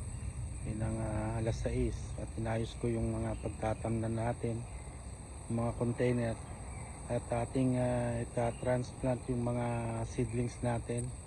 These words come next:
Actually, mga na-transfer ko na yung,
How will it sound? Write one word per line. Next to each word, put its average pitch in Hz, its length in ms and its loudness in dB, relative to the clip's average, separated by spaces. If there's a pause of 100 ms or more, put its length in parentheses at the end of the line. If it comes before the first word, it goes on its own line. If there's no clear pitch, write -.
(1200)
Actually, 147 720 6 (240)
mga 131 240 2 (1400)
na-transfer 131 720 2
ko 131 80 0
na 131 160 4
yung, 123 320 0